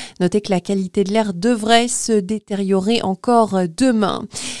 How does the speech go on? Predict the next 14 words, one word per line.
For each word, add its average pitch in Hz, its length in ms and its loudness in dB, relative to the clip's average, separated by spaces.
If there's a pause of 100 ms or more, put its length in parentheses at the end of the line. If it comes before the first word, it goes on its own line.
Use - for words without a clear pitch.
(120)
Ces 285 300 2
conditions 240 800 0
atmosphériques 202 760 -2 (100)
sont 226 540 0
en 175 80 0
tout 208 160 -8
cas 220 180 4
dépendantes 262 760 2
fortement 277 680 2
de 190 100 0
la 180 140 2
météo 202 420 0
très 196 240 -4
printanière 214 720 0